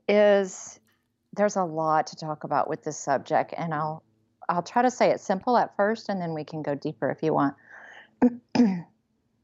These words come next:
The bottom line is that it has to do with your belief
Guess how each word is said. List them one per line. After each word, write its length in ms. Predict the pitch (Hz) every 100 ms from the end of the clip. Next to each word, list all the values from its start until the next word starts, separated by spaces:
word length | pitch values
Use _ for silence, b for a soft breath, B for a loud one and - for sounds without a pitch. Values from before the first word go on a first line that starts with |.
| _ _ -
The 120 | 175
bottom 440 | 160 170 226 294 277
line 480 | 196 160 165 165 -
is 440 | 156 139 143 -
that 420 | 147 131 131 - -
it 120 | 160
has 380 | 170 180 226 -
to 140 | -
do 440 | 240 147 131 131 170 _ _ _ _ _ _
with 500 | 170 175 151 151 - -
your 840 | 156 160 180 190 196 202 214 214 _ _ -
belief 560 | - 170 165 135 139